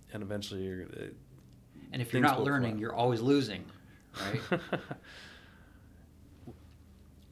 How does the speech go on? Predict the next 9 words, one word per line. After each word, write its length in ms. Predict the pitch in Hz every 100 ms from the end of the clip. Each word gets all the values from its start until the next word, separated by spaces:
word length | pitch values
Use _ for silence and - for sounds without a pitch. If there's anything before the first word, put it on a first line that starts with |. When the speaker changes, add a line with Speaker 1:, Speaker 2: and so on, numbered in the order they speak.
| -
Speaker 1:
Well, 320 | 156 151 147 - - - - - - - - -
if, 160 | 135
if 240 | 123 127 -
you're 100 | 120
not 200 | 123 110
learning, 260 | 123 127
you're 160 | 117 117
always 280 | 117 113 120
losing. 320 | 123 135